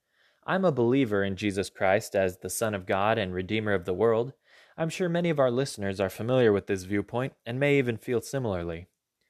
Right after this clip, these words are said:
To give our listeners a fresh perspective on Jesus Christ's life that may not have been heard before, I'm bringing on to the podcast a guest historian named Flavius Josephus. Josephus was born a Jewish Pharisee around thirty-eight A D.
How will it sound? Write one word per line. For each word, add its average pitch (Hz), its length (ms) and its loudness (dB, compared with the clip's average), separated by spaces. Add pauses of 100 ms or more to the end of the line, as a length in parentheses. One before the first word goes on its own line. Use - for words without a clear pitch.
(280)
To 190 100 0
give 196 220 2
our 160 140 4
listeners 123 480 0
a 101 80 0
fresh - 360 -6
perspective 104 560 -2
on 95 120 0
Jesus 98 300 -2
Christ's 95 400 -4
life 101 400 0
that 107 240 0
may 131 160 -2
not 165 240 0
have 135 260 0
been 110 140 -4
heard 117 320 0
before, 110 640 -2 (400)
I'm 185 160 0
bringing 185 300 2
on 160 180 0
to 156 100 -8
the 156 80 2
podcast 113 800 0
a 110 60 -2
guest 139 400 0
historian 117 680 2
named 107 420 0
Flavius 156 640 4
Josephus. - 880 -4 (640)
Josephus 160 680 2
was 131 200 2
born 151 420 0
a - 120 2
Jewish 127 500 0
Pharisee 113 720 0
around 117 380 -2
thirty-eight 147 640 2
A 117 220 0
D. 113 480 -6